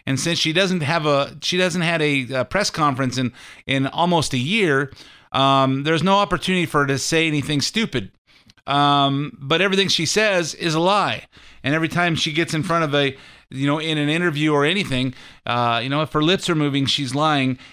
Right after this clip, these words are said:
And I'm sure that will come out more and more and more. So, uh, Trump's Law, Law and Order speech was well received, uh, w-, which is why it surprised everyone when his campaign, uh, announced a major shakeup the next morning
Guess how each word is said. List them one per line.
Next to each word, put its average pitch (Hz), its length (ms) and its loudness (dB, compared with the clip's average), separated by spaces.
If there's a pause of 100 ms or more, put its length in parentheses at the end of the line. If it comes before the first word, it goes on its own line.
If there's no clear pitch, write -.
(120)
And 131 260 0
I'm 135 100 2
sure 147 200 0
that 135 180 0
will 127 60 -6
come 131 240 -2
out 120 200 -2
more 123 280 0
and 113 100 2
more 110 180 0
and 107 80 -2
more. 107 300 -2 (240)
So, 165 300 2
uh, 156 240 4
Trump's 180 360 0 (220)
Law, 160 380 2
Law 175 180 2
and 160 80 2
Order 156 200 4
speech - 360 -2
was 165 280 2
well 202 160 4
received, 196 640 0 (580)
uh, 151 280 4
w-, 151 300 0
which 175 240 0
is 151 80 -2
why 180 220 4
it 170 60 0
surprised 175 500 0
everyone 147 460 2
when 143 160 2
his 139 160 -2
campaign, 160 560 -2
uh, 127 340 -2
announced 135 380 0
a 123 80 0
major 131 260 0
shakeup 151 520 -2
the 127 60 -2
next 123 240 -2
morning 127 440 0